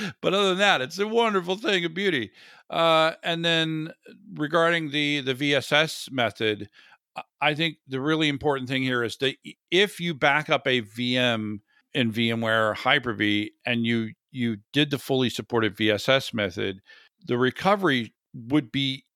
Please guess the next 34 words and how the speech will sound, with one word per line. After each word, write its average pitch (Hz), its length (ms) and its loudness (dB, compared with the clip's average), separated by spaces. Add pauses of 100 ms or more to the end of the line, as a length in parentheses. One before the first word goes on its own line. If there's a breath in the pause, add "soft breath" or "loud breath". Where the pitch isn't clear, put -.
(240)
simple, 196 460 2
that 113 160 -2
you 127 140 -2
simply 151 360 0
restore 131 540 2
the 120 100 0
V 117 260 0
M 107 600 0 (240)
to 127 180 0
the 123 120 0
point 131 460 0
in 123 140 0
time 123 420 2
that 113 140 -4
you 117 160 -6
plan 113 380 -4
on 110 380 -4 (360 soft breath)
restoring 175 480 2
to, 107 480 0
and 131 160 2
it 139 140 0
should 143 160 0
just 135 240 -4 (140)
basically 135 420 2
magically 120 500 2
come 123 240 0
up - 280 0
to 110 80 -12
be, 107 260 -4
because, 104 560 2 (140)
uh, 107 180 4
you 104 240 0
have 104 220 2
a, 104 200 0